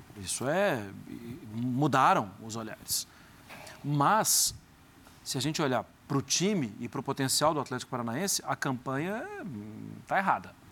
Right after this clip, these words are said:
Algo ali não tava legal, né? O time pode render mais, deve render mais, tinha que ter rendido mais. E eu acho que o Filipão, acho não, o Filipão de bobo não tem nada. Ele tá cansado de saber disso também.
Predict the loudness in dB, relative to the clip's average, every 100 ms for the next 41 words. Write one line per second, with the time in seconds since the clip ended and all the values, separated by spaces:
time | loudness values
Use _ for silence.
0 | -20 -20 -20 -20 -20 -20 -12 0 2 4
1 | 4 4 2 0 2 4 4 2 4 6
2 | 6 2 -6 -8 -8 -2 0 0 4 4
3 | 4 2 0 2 2 4 2 -2 -8 -20
4 | -20 -20 -20 -20 -10 2 4 6 4 2
5 | 0 0 2 2 2 0 -2 0 2 0
6 | -2 -4 -4 -4 -4 -4 -4 -6 -8 -14
7 | -20 -20 -12 0 6 8 6 4 -2 -4
8 | -6 -6 -14 -10 -8 -8 -6 -8 -6 -6
9 | -4 -6 -8 -10 -12 -6 0 2 2 0
10 | -2 0 0 0 -4 -14 -20 -16 -10 -8
11 | -4 -2 -2 -2 -2 0 0 0 -4 -6
12 | -12